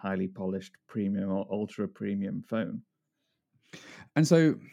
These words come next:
Speaker 2: what's your favorite bit about it? Like, if you would say, "This is one thing that you need to pick out," what would that be?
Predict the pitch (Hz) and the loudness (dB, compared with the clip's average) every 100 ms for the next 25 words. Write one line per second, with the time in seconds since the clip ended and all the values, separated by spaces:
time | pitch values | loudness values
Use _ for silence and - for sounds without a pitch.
0 | - - - - 139 160 139 143 - 139 | -14 -14 -12 -4 0 0 2 0 4 4
1 | 123 92 - 87 - 71 78 85 78 95 | 4 0 -4 -4 -4 -4 -4 -4 -2 -2
2 | 104 107 - 107 90 85 - _ _ _ | 0 -2 0 0 2 0 -4 _ _ _
3 | _ _ _ _ 107 101 95 101 92 - | _ _ _ _ -8 -6 -4 -2 0 0
4 | 90 80 69 82 - 80 - 85 101 104 | -2 -2 -4 -6 -6 -8 -6 -6 -6 -6
5 | 104 - - 78 65 | -8 -8 -8 -8 -10